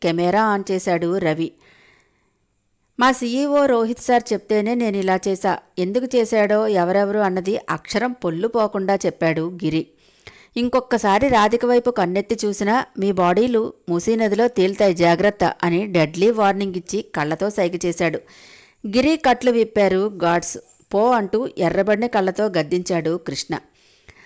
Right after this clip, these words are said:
"బ్రతుకు జీవుడా" అనుకుంటూ పరుగులు పెట్టాడు రవి అక్కడ నుంచి, గిరి అక్కడ నుంచి. "వాడు వెళ్ళి ఆ రోహిత్ గాడితో చెప్తాడేమో బావా."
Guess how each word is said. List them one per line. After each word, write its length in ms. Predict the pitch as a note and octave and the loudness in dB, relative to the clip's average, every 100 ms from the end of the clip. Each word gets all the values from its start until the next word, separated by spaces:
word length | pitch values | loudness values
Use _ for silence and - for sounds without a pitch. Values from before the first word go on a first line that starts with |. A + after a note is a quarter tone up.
| _ | _
"బ్రతుకు 320 | G3+ G3+ G#3 G#3 | 0 2 2 0
జీవుడా" 640 | G3+ F#3+ F#3 F#3+ B3 A3 - | 2 2 2 2 2 -2 -4
అనుకుంటూ 480 | F#3+ F#3+ G3+ G3 A3+ | -2 -2 -2 0 0
పరుగులు 380 | A#3 F3+ F3+ F#3+ | 2 2 2 0
పెట్టాడు 520 | F#3 E3 E3+ E3 E3+ | -2 -2 0 0 0
రవి 340 | F#3 D#3+ D#3+ F3 | 0 0 0 0
అక్కడ 240 | E3 D#3+ | -2 -2
నుంచి, 420 | D#3 D#3 - F3 E3 | -4 -4 -8 -8 -4
గిరి 220 | F3+ G3 | 0 0
అక్కడ 220 | E3+ D3+ | -2 -4
నుంచి. 340 | D#3 D#3 D3 - _ _ _ _ _ _ - - | -4 -4 -8 -12 _ _ _ _ _ _ -20 -2
"వాడు 220 | A#3+ C4 | 2 4
వెళ్ళి 380 | B3+ A#3+ B3 D4+ - | 6 4 4 -2 0
ఆ 120 | A3+ | 0
రోహిత్ 360 | A3+ G#3+ A3 A#3 | 2 2 0 0
గాడితో 300 | A#3+ A#3+ B3+ | 0 2 0
చెప్తాడేమో 680 | B3 F#3+ - A3 A3+ G#3+ G#3+ | 0 -4 0 0 2 0 0
బావా." 460 | G3 F#3+ F#3 F#3 | 2 2 2 0